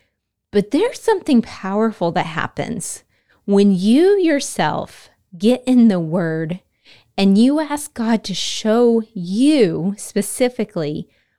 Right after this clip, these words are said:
what His Word says about your health. See, for me, Jeremiah thirty seventeen was one that really spoke to my heart today. Maybe it does to you as well.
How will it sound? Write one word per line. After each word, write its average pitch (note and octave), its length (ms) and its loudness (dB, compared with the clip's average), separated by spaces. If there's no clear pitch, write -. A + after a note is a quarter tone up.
what G3 260 0
His C#4+ 560 -2
Word G3 640 -2
says E3 680 -4
about F3 460 -2
your D#3+ 720 -2
health. - 500 -4
See, B3+ 200 2
for A3+ 160 2
me, B3+ 340 4
Jeremiah G#3 500 2
thirty G3+ 240 2
seventeen G#3+ 520 0
was F#3 120 2
one F#3+ 220 0
that E3+ 100 -2
really F#3+ 360 2
spoke - 320 -4
to F3+ 80 -2
my E3+ 240 -2
heart E3 260 -6
today. D#3+ 300 -2
Maybe A3 280 2
it - 80 -6
does F3+ 240 0
to - 140 -8
you F3+ 220 0
as D3+ 160 -4
well. D3 360 -8